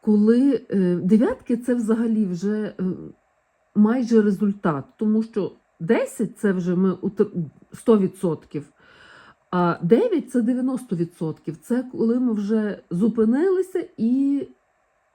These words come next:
оглядаємо, так би мовити, що ми маємо, що ми отримали. І дев'ять,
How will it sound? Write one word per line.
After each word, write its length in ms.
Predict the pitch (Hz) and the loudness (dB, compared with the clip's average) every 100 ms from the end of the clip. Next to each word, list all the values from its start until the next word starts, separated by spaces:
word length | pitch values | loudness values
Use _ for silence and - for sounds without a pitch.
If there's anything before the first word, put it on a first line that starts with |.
| _ _ _ _ _ | _ _ _ _ _
оглядаємо, 720 | 214 214 214 185 220 220 190 | 0 2 2 2 0 0 -2
так 160 | 180 185 | -4 -4
би 180 | 175 202 | -2 2
мовити, 640 | 190 190 165 170 - 170 175 _ _ | 2 0 -2 -6 -6 -8 -10 _ _
що 300 | - - 240 | -8 0 2
ми 160 | 233 | 2
маємо, 560 | 214 190 170 151 143 175 | 2 2 0 -4 -4 -4
що 300 | - 262 262 | -4 -2 0
ми 160 | 254 226 | 0 -2
отримали. 920 | 226 220 - 196 185 170 160 147 - | -2 -4 0 2 2 0 -2 -6 -4
І 80 | 226 | -4
дев'ять, 500 | 170 240 339 233 - | 0 2 2 -2 -4